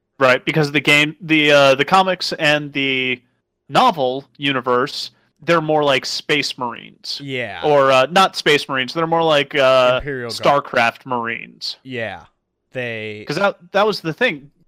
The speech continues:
Speaker 1: Uh, the original books and, like, the Roughnecks, uh, animated C G I T V series,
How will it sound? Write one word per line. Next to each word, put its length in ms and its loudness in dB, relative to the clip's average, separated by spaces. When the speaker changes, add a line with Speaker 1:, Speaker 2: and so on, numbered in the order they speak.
Speaker 1:
Uh, 440 2
the 120 2
original 380 0
books 680 -4
and, 300 2
like, 220 2
the 100 0
Roughnecks, 760 -2
uh, 640 0
animated 600 0
C 220 -4
G 180 -4
I 400 0
T 160 -8
V 140 -8
series, 500 -8